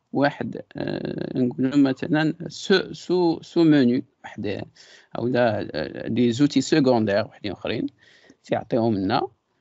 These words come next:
يعني مثلًا إلا بغيت ندير لا سيليكسيون بإليبس ولا دائرية أو لا ريكتونغل.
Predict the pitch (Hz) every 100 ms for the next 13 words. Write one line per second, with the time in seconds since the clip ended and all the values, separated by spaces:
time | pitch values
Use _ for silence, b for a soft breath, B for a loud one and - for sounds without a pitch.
0 | _ - - 107 131 151 - 117 113 117
1 | 143 117 117 117 113 113 104 - 107 -
2 | - 110 101 92 - - 104 104 113 -
3 | - - 85 - - 87 82 69 120 -
4 | - - 139 120 110 98 104 - 95 -